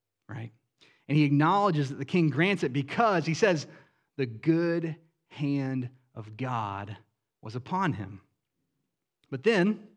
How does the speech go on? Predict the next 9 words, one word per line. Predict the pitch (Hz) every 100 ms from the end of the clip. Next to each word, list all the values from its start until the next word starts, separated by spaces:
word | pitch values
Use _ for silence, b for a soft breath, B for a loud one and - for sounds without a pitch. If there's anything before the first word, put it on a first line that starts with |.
| _ _ _ _ _ _ -
he | 180 175
enters | 196 208 196 -
into | 196 202 160 147
a | 131
long | 131 131 139 160 165 165 160
season | - 135 123 101 90 95 _ _ _ _ _ _ _ _ _ -
of |
hard | - 110 104
work | 104 - -